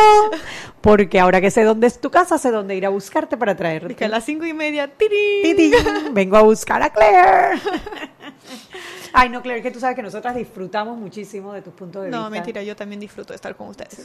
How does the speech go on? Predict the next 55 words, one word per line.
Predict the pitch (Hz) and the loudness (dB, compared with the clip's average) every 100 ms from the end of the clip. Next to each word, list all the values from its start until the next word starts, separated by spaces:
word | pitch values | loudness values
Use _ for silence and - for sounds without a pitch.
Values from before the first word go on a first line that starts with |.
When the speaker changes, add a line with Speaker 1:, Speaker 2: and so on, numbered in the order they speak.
| - _ _ _ | -20 _ _ _
Speaker 1:
Sí, | 214 | -20
sí, | 175 | -16
nosotras | 180 175 214 | -10 -4 0
disfrutamos | 214 - 185 190 220 | 0 0 -4 -4 -6
muchísimo, | 175 202 220 220 | -8 -8 -6 -4
pues | 185 | -4
tú | 196 | -4
siempre, | 247 220 202 233 233 - _ _ _ _ _ | -4 -2 0 -2 -2 -6 _ _ _ _ _
tú | 311 | -14
siempre | 339 311 330 | -10 -8 -8
tienes | 285 294 | -6 -4
un | 285 277 | -4 -4
ángulo | 269 277 277 269 | -6 -4 0 0
distinto | 196 - - 294 302 - 330 - | 0 -4 -4 -2 -2 -4 -6 -4
al | 208 | -6
que | 196 | -4
nosotros | 175 196 - | -8 -10 -12
planteamos. | - 165 160 170 143 143 - | -12 -12 -10 -10 -10 -16 -14
Y | 180 | -12
a | |
mí, | 196 - | -10 -10
a | |
nosotros | 208 196 247 262 | -8 -6 -4 -2
eso | 247 | -2
nos | 247 220 | -2 -2
encanta | 170 208 226 | -2 -4 -4
porque | 202 175 | -4 -6
eso | 214 | -6
genera | 226 185 196 208 | -6 -4 -4 -4
un | 220 | -4
debate | 220 220 214 | -2 -2 0
de | 226 180 | -2 -2
altura, | 180 - 214 175 | -4 -8 -6 -4
un | 170 | -4
debate | 185 190 202 | 0 0 0
de | 220 208 | -4 -4
profundidad, | - - 170 165 185 190 180 | -6 -8 -8 -6 -2 -2 -2
nos | 175 | -4
hace | 196 214 | -4 -2
ver | 202 202 202 - - - _ _ - | 0 0 -2 -8 -20 -20 _ _ -12
las | 196 | -8
cosas | 226 208 233 | -4 0 2
de | 208 | 2
un | 196 | 0
ángulo | 190 208 220 | -2 0 0
distinto. | 175 - 302 269 | -2 -2 -2 0
Yo | 190 220 | 0 0
creo | 247 | -2
que | 254 226 | 0 2
de | 208 | 4
eso | 285 - | 2 -2
se | 214 | -6
trata | 185 180 185 | -4 -4 -4
este | 202 | -6
programa, | - 170 160 160 | -6 -4 -6 -8